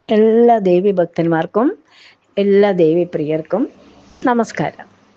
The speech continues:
നരനാരായണന്മാരെയും സരസ്വതീ ദേവിയെയും വൈഷ്ണവ അംശജാതനായ വ്യാസമഹർഷിയെ വന്ദിച്ചുകൊണ്ട്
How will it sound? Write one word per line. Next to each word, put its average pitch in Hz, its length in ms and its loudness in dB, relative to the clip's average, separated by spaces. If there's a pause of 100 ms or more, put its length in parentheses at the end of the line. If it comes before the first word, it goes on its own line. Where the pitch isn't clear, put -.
(640)
നരനാരായണന്മാരെയും 165 1600 0 (1040)
സരസ്വതീ 190 840 0
ദേവിയെയും 180 840 0 (520)
വൈഷ്ണവ 196 680 -2 (120)
അംശജാതനായ 170 1500 -2 (640)
വ്യാസമഹർഷിയെ 175 1120 -2
വന്ദിച്ചുകൊണ്ട് 160 920 -2